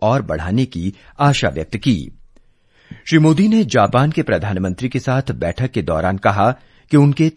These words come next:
तीसरे कार्यकाल में भी जापान के साथ संबंधों को प्राथमिकता दी जाती रहेगी। भारत और जापान के बीच कई महत्वपूर्ण क्षेत्रों में भागीदारी है। इनमें मुंबई अहमदाबाद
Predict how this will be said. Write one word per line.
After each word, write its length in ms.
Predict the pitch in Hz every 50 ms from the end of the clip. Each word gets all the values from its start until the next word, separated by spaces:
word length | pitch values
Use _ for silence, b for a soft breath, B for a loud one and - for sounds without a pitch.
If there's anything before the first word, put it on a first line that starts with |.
| _ -
तीसरे 360 | 110 120 120 - 135 143 156
कार्यकाल 560 | 151 - 107 95 92 82 82 - 95 101 117 113
में 160 | 113 110 104
भी 160 | 117 123 127 107 92
जापान 420 | - 90 78 80 - 104 110 117 113
के 120 | - 120
साथ 340 | 113 - 123 113 120 - 127
संबंधों 640 | 110 - - 69 71 69 - 78 85 87 - 139
को 240 | 135 - 107 110 123 127 B B B B B B
प्राथमिकता 600 | - 139 135 135 - 151 151 160 - - - 85 82
दी 180 | 80 117 120
जाती 320 | 117 120 95 78 - 92 95
रहेगी। 500 | 98 101 117 117 107 117 110 85 - - _ _ _ _ _ _ _ _ - -
भारत 420 | 117 120 135 127 131 131 - - -
और 240 | 107 107 95 87 78 -
जापान 380 | 98 82 - - 107 117 120
के 120 | - - 92
बीच 300 | 85 104 110 107 - 107 -
कई 200 | 104 104 104 95
महत्वपूर्ण 640 | 71 64 80 101 98 - - 107 - 113 120 117 107
क्षेत्रों 400 | - - 82 73 - - 113 107
में 120 | 104 104 82
भागीदारी 580 | - 82 85 85 - 87 95 98 87 82 85 - -
है। 220 | 110 80 60 - _ B B B B B B B B B
इनमें 340 | B 156 156 156 165 175 175
मुंबई 520 | 120 71 76 104 117 120 113 123 131 143 139
अहमदाबाद 720 | - - 104 95 90 95 85 98 90 92 104 110 113